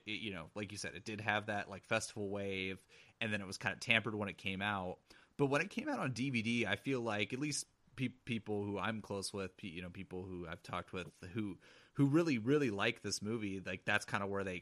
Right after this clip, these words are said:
caught it. And I feel like when this movie came out, it was sort of a right time, right place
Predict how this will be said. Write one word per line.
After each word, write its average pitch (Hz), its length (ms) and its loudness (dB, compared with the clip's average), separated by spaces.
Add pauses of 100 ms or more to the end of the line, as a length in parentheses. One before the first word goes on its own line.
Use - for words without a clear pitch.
caught 92 300 -2
it. 127 220 0 (420)
And 127 300 8
I 120 80 6
feel 143 200 2
like 139 260 4
when 117 160 -2
this 107 160 -2
movie 107 220 -2
came 87 280 -2
out, 131 300 2 (920)
it 147 120 6
was 143 140 6
sort 165 160 4
of 165 80 4
a 139 80 6
right 110 320 0
time, 113 380 0
right 104 200 2
place 110 320 -4